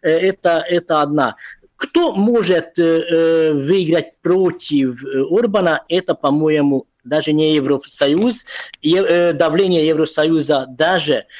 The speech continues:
работает на руку Орбана, потому что му-,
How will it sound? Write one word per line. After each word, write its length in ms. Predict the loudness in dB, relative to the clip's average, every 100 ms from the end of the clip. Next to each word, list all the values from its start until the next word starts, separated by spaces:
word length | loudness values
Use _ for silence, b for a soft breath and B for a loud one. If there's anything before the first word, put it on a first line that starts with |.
| B B
работает 640 | -4 0 -2 0 0 0
на 240 | 0 0 2
руку 360 | -2 -2 -2
Орбана, 460 | -2 0 0 0 -2
потому 260 | -6 -4 -4
что 200 | -4 -2
му-, 260 | -2 -2